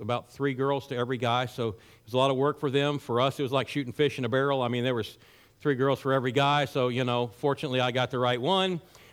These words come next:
Um, so it was, um, it was a really, really thing, but a big deal, because a lot of people go down there and they, they,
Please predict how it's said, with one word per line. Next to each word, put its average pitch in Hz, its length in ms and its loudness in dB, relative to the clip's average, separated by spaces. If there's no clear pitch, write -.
Um, 135 480 0
so 147 340 2
it 147 100 0
was, 147 180 -4
um, 131 340 0
it - 60 0
was 165 100 2
a 170 60 4
really, 180 440 6
really 165 300 2
thing, 143 180 -6
but 139 160 -6
a 156 120 -4
big 226 300 -2
deal, 208 400 -4
because 170 220 2
a 165 60 4
lot 143 200 4
of - 60 -6
people 277 220 -2
go 190 140 2
down 170 180 2
there 175 100 0
and 160 80 0
they, 143 100 2
they, 139 180 -4